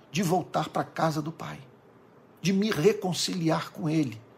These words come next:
de abrir mão de vez de toda e qualquer ideia de viver vida de autonomia em relação a Deus.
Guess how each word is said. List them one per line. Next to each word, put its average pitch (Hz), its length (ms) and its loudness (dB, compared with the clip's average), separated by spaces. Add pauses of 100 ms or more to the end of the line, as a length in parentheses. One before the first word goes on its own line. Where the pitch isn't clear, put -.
(600)
de 160 200 2
abrir 170 420 4
mão 147 300 4
de 175 160 0
vez 147 500 2
de 135 180 -2
toda 185 540 4
e 175 60 -2
qualquer 165 460 2
ideia 147 360 2
de 156 120 0
viver 147 380 2
vida 170 480 0
de 151 100 2
autonomia 170 800 4 (380)
em 180 120 0
relação 147 500 2
a 147 40 0
Deus. - 540 -8